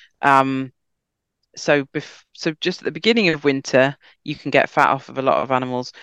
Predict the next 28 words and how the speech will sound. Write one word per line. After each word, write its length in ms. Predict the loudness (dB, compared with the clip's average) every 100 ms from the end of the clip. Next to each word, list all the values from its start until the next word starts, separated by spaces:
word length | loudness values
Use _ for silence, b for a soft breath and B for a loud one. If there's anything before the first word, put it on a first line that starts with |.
| B B B _ _ _ _ 2
but 160 | 4
a 20 | 6
lot 140 | 6
of 80 | 6
us 220 | 2 -2 _ _ _ 0
didn't 260 | 0 2
really 500 | 2 4 6 2 0 _ _ _ _ -4
know 320 | 2 4 4
we 100 | 2
were 80 | 0
doing 260 | 0 0
this 180 | 0 0
or 40 |
whatever, 240 | 2 2 2
so 120 | -4
we 120 | -4
didn't, 380 | -4 -4 -6 -18 _ _ _ _ _ _ -4
we 120 | -2
didn't 220 | -2 -6
collect 440 | -2 2 2 2 2
a 60 |
lot, 180 | 2 -2 -8 -8 0
<laughs> 300 | 4 4 4
enough, 440 | 6 4 4 -6 2
I 100 | 4
don't 220 | 4 2
think, 260 | -2 -2
fat, 540 | -2 4 4 2 -8